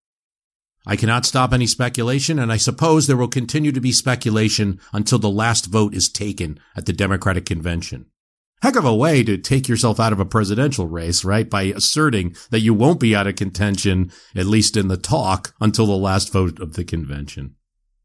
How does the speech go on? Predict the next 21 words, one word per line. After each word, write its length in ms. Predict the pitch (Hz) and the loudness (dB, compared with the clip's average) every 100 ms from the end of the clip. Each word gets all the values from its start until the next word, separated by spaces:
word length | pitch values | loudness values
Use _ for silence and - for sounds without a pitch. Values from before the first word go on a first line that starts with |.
| _ | _
Scoop 340 | - - 180 135 | -4 2 2 4
Jackson 520 | 123 117 117 95 78 | 0 0 0 -4 -6
picks 340 | - 107 - | -4 -4 0
up 220 | 107 95 | 0 0
a 60 | 90 | -4
few 340 | - 107 110 | -4 2 2
direct 400 | 95 95 101 101 | 2 2 2 0
endorsements 680 | 90 80 95 98 - 90 87 | -2 0 0 0 0 -2 -2
of 140 | 85 71 | -4 -4
unions 640 | 85 92 90 87 82 78 | -2 -2 -2 -4 -6 -8
and 160 | 76 - _ _ _ _ _ _ _ - | -12 -14 _ _ _ _ _ _ _ -4
groups 640 | 104 107 101 - - - - _ _ _ _ _ _ | 2 4 2 2 0 -2 -6 _ _ _ _ _ _
that 180 | 107 104 | -4 -2
are 420 | 104 98 95 92 | 0 0 0 -2
ensconced 680 | 120 113 - 107 104 101 - | 0 0 0 0 0 0 0
in 100 | 98 | 0
the 80 | 92 | 0
democratic 480 | 101 92 92 92 - | 2 2 2 0 0
politics 460 | 92 87 87 - | 0 0 0 -2
of 140 | 82 - | -4 -4
Pennsylvania, 880 | 85 80 80 82 85 82 78 76 | -4 -4 -6 -6 -4 -4 -4 -6